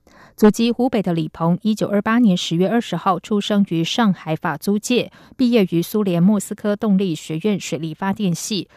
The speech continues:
曾任中国电力工业部部长、国家教育委员会主任、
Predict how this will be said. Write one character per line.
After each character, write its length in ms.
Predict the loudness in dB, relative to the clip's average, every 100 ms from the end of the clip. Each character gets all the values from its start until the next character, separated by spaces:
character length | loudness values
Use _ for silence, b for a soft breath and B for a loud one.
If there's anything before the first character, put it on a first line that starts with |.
| b
曾 180 | 2 6
任 140 | 6
中 160 | 4 0
国 160 | 0 -2
电 180 | 0
力 140 | 0 0
工 260 | 0 2 2
业 120 | 0
部 160 | -4
部 180 | -2 -2
长、 320 | 0 -2 -4 b b
国 120 | 0
家 180 | 2 2
教 160 | 2 0
育 120 | 0 -4
委 100 | -4
员 160 | -4 -4
会 160 | -6
主 200 | -6 -10 -2
任、 280 | 0 0